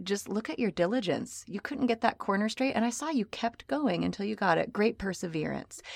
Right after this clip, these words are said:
So being able to name for them, what is that character trait that I'm seeing them develop? And that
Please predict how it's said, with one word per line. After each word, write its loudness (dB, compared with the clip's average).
So 8
being 6
able 6
to 4
name 4
for 4
them, 2
what 0
is -4
that -2
character -2
trait -2
that 2
I'm 0
seeing 0
them 0
develop? 0
And 0
that 4